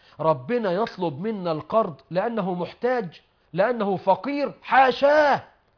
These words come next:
قال رب العالمين: "يا أيها الناس أنتم الفقراء إلى الله والله هو الغني الحميد." طب معنى الآية إيه؟ أفضل شرح للآية كلام ربنا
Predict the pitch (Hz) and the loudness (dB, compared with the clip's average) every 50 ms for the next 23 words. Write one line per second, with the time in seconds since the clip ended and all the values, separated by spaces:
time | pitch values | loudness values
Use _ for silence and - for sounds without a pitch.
0 | _ _ _ _ _ _ _ _ _ _ - - 233 240 233 226 220 214 208 220 | _ _ _ _ _ _ _ _ _ _ -6 0 2 2 2 2 2 2 2 0
1 | 214 180 170 170 208 202 190 160 185 214 208 202 185 190 190 190 208 208 202 202 | 0 -4 -6 -6 -4 -2 -2 -2 0 0 -2 -2 -2 -4 -8 -8 -8 -10 -10 -10
2 | 190 180 165 - _ _ - - - 180 220 247 254 247 233 - 208 208 185 185 | -10 -12 -14 -16 _ _ -20 -16 -6 0 2 2 4 2 0 0 -2 -4 -4 -4
3 | 240 214 180 208 202 202 196 208 226 240 240 220 - - 226 208 202 - - - | -4 -4 -4 -4 -6 -6 -6 -4 -4 -2 -4 -4 -4 -6 -6 -6 -6 -8 -6 -2
4 | 254 285 294 285 277 277 262 247 196 - - - 311 339 330 311 294 240 185 143 | 0 0 0 0 -2 -4 -6 -6 -8 -6 2 8 8 8 8 8 4 -6 -8 -12
5 | - _ - - - - 202 196 196 170 - - 190 180 180 - 185 175 180 202 | -14 _ -20 -14 -6 -2 -2 0 -2 -2 -6 -6 -6 -6 -4 0 0 0 2 2
6 | 220 233 226 214 - 214 185 175 - 214 190 185 180 180 170 165 190 208 220 214 | 2 2 2 0 0 -2 -6 -6 -4 -4 0 0 0 0 -2 -2 0 2 4 4
7 | 214 208 - - - - - 165 156 156 156 165 190 214 196 147 175 165 147 147 | 4 2 0 -2 -12 -6 -2 0 0 0 0 0 2 2 2 2 -2 -6 -6 -6
8 | 190 180 175 165 160 156 131 151 165 165 196 233 247 214 180 170 160 143 - - | -4 0 0 0 0 0 -2 -2 -2 -2 -4 -6 -6 -6 -4 -6 -6 -6 -4 -6
9 | 165 165 214 269 302 294 240 151 110 - _ - _ _ _ _ _ _ _ - | -4 -4 -2 -2 -2 -2 -4 -4 -8 -12 _ -20 _ _ _ _ _ _ _ -12
10 | 139 131 170 226 269 240 247 240 226 208 214 240 262 269 226 208 220 262 277 262 | -10 -6 0 0 0 0 0 -2 -4 -2 0 0 2 2 2 0 -2 -2 -2 -4
11 | 208 - - _ _ _ _ _ _ _ _ - - - _ - 240 269 - - | -6 -10 -14 _ _ _ _ _ _ _ _ -20 -20 -12 _ -2 -2 -2 -2 -4
12 | 180 160 147 165 156 151 135 - - 220 233 208 170 - - - 175 165 165 160 | -10 -6 -2 -2 -2 -2 -4 -6 -2 -2 -2 -2 -2 -6 -8 -8 -6 -4 -6 -6
13 | 160 - 208 202 202 196 202 190 170 - - _ _ _ _ - 190 185 214 220 | -4 -2 0 0 0 0 -2 -4 -6 -8 -14 _ _ _ _ -4 -4 -2 -2 -2
14 | 208 185 175 170 156 135 131 165 160 143 131 110 | -4 -2 -2 -2 -2 -4 -6 -8 -8 -8 -10 -14